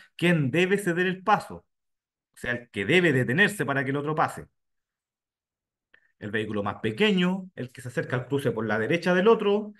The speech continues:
el vehículo que va por la calle de pistas más angostas, o el que debe acercarse al cruce por la izquierda del otro. ¿Quién debe ceder el paso? Esta pregunta aparece muchas veces de dos formatos. También preguntan, e-, es la misma pregunta,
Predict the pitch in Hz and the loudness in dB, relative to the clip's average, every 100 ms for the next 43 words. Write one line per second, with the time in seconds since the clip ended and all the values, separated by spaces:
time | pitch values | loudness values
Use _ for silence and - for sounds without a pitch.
0 | - _ - 107 110 139 135 127 120 139 | -20 _ -8 -4 -2 0 0 -2 -2 -2
1 | 131 120 117 143 147 151 156 - _ _ | -2 -4 -2 -4 -4 -4 -6 -12 _ _
2 | 107 110 143 139 127 123 - 104 113 135 | -8 -6 -6 -4 -4 -4 0 0 2 0
3 | 139 202 202 202 202 - _ - - 143 | 2 0 2 0 0 -12 _ -20 -6 4
4 | 170 175 143 135 170 165 127 104 - 160 | 4 4 0 2 2 2 0 -6 -2 -4
5 | - 127 - 165 165 131 143 143 143 135 | -2 -6 -2 -4 -2 -2 -2 -2 -2 -2
6 | 160 151 143 120 80 - 76 _ _ _ | -2 0 0 -2 -4 -10 -20 _ _ _
7 | _ _ _ _ _ _ _ _ _ _ | _ _ _ _ _ _ _ _ _ _
8 | _ _ _ _ _ 156 151 175 180 170 | _ _ _ _ _ -2 0 2 2 0
9 | 131 147 190 190 226 - 127 127 143 131 | 0 0 0 0 0 0 -2 -4 -4 -4
10 | 139 175 175 139 143 151 147 156 175 170 | -4 -6 -4 -4 -4 -6 -6 -6 -6 -4
11 | 185 175 139 139 175 180 196 208 139 135 | -4 -2 -2 -2 -2 -2 -2 -2 -2 -4
12 | 147 151 135 139 180 170 139 135 151 135 | -4 -4 -4 -2 -2 -2 -4 -2 -4 -2
13 | 180 165 165 202 214 220 254 233 - 208 | -2 0 0 0 0 -2 -2 -4 -2 -6
14 | 208 | -6